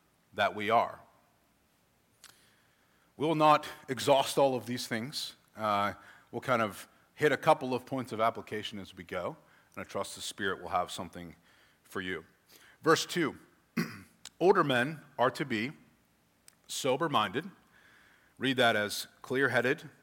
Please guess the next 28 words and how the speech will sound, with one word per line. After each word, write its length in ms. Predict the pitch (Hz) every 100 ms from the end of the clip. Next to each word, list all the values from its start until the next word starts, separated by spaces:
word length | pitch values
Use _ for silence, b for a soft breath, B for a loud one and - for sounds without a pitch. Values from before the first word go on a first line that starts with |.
| _ _ _ _ _ -
not 300 | 110 123 113
given 280 | 123 123 117
to 200 | 127 117
extremes, 800 | - - - 123 104 127 147 -
especially 380 | - 107 - 113
in 60 |
regards 360 | 104 101 101 -
to 120 | - 101
alcohol. 480 | 107 - 90 85
So 120 | 104 101
the 100 | 101
idea 160 | 104
of 80 | 87
sober-minded 580 | - 110 98 95 101 92
has 220 | 95 92
a, 120 | 92 B B B B
has 180 | - 92
a, 520 | 95 87 - 87 82 82 _
a, 40 | -
a 180 | 85 82 -
specific 680 | - - 135 - 143 120
thing 240 | - 104 107
connected 440 | 110 107 - 90
to, 500 | - 101 92 92 87 _ 87
uh, 220 | 85 76 -
extreme 460 | - - 123 110 101
with 140 | 85
alcohol. 580 | 98 101 85 80 80